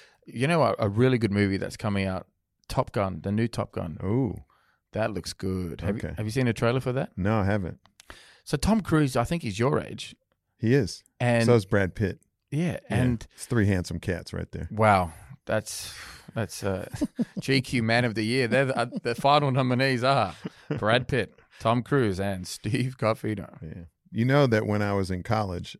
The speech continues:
Speaker 2: I was in the state of Iowa, I was voted the second sexiest man on T V, next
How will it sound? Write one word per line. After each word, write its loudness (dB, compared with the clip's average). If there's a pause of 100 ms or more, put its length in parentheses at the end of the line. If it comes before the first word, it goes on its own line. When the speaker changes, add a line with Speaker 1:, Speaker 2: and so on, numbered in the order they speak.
(100)
Speaker 2:
I -2
was -2
in 0
the 0
state 0
of -2
Iowa, 0 (340)
I -2
was -2
voted -2
the -6
second -4 (280)
sexiest -2
man -2
on -4
T -4
V, -8 (420)
next -2